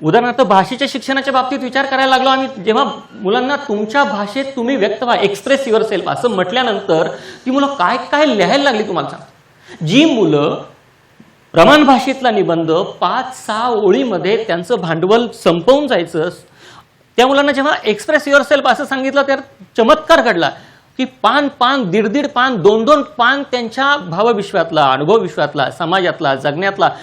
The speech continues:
विषय ते मांडायला लागले. म्हणजे लोकगीतांचा संग्रह आमच्याकडे तयार झालेला आहे, गाणी, उखाणी ही जी काय आहे, त्याचा संग्रह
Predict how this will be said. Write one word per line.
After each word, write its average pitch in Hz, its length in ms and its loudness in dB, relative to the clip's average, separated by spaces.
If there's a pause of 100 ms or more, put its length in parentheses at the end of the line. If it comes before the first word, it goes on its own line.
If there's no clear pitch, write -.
(140)
विषय 170 260 -2
ते 240 100 0
मांडायला 165 340 2
लागले. 127 200 -6 (440)
म्हणजे 247 160 6
लोकगीतांचा 254 680 4
संग्रह 240 400 2
आमच्याकडे 240 480 0
तयार 214 200 4
झालेला 185 280 0
आहे, 170 80 2
गाणी, 175 360 4
उखाणी 233 440 -2 (680)
ही 147 200 -4
जी 196 100 -6
काय 262 140 2
आहे, 254 100 4
त्याचा 240 280 2
संग्रह 254 260 2